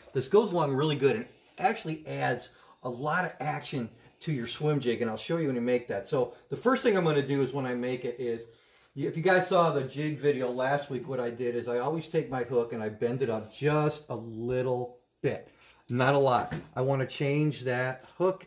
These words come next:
angle from straight on with the, just up a little bit. That gives me more of an angle. What that does is, when you go to set the hook, if the jig happens to roll over, it's still gonna catch farther back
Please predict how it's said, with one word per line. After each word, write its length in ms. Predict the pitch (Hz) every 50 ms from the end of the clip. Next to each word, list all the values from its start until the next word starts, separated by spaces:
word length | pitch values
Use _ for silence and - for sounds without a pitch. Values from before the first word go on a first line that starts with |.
| - _
angle 380 | 135 123 120 120 113 113 117 113
from 220 | - - 117 107
straight 400 | - - - - 135 135 139 131
on 300 | 135 131 131 131 131 131 - _
with 140 | - 123 -
the, 160 | - 131 127
just 260 | 120 113 - 131 - - _
up 200 | 139 139 139 -
a 40 | 147
little 220 | 127 127 131 127
bit. 280 | 113 120 127 107 98 - - - - - _
That 200 | - 139 135 135
gives 180 | 170 160 151 -
me 60 | 139
more 220 | 131 131 131 131
of 80 | 113 117
an 80 | 120 120
angle. 340 | 123 120 117 98 - - - _ _ _ - _ _ _ _ _ _
What 220 | 120 139 170 165
that 280 | 180 175 170 156 131 -
does 360 | 170 170 180 180 170 139 123
is, 140 | 131 110 117
when 140 | 131 131 127
you 80 | 123
go 180 | 120 139 135 139
to 80 | 143
set 300 | - - - 143 131 -
the 100 | 117 120
hook, 320 | 117 135 139 139 139 139 - -
if 180 | 139 131 131 -
the 80 | 135
jig 280 | 117 107 127 127 117 113
happens 360 | 131 127 120 - 123 120 -
to 80 | 143 123
roll 340 | 120 120 117 113 117 113
over, 200 | 123 110 123 127
it's 200 | 123 - 113 -
still 220 | - - - 127 120
gonna 160 | 127 123 117
catch 300 | - - 127 113 - -
farther 340 | - - 113 113 110 113 110
back 400 | 98 - 107 104 101 101 -